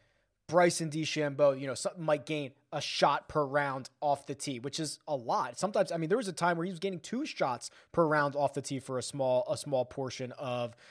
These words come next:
his run last year because, uh, he's hitting it that much more superior off the tee than everyone else. He's putting himself in a much better position to make better scores with that tee shot. And it's kind of why you see,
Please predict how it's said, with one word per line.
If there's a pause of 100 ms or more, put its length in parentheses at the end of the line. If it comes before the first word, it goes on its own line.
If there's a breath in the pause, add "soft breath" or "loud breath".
(140 soft breath)
his
run
last
year
because, (240 loud breath)
uh,
he's
hitting
it
that
much (340)
more
superior
off
the
tee
than
everyone
else.
He's
putting
himself
in
a
much
better
position (200 soft breath)
to
make
better
scores (240 soft breath)
with
that
tee
shot.
And
it's
kind
of
why
you
see,